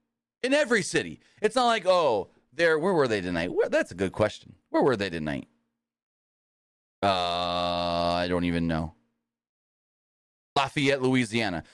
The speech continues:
So it's not like, "Oh, Cajun Country loves L A Knight." No. Everywhere they go,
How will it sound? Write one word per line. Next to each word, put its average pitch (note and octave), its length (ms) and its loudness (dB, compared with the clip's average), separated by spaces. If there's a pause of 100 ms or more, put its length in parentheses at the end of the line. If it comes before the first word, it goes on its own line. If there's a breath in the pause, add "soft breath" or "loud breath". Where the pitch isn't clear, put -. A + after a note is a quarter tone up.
(100 soft breath)
So E3+ 80 2
it's D#3 120 -2
not G3 160 2
like, F3 180 2
"Oh, D#3 160 0
Cajun C#3 380 -4
Country B2+ 340 0
loves A#2 260 2
L A2 180 4
A G2+ 100 0
Knight." F2+ 280 -4 (920)
No. A#2+ 340 2 (500)
Everywhere D#3+ 720 2
they D3+ 220 0
go, C#3+ 420 0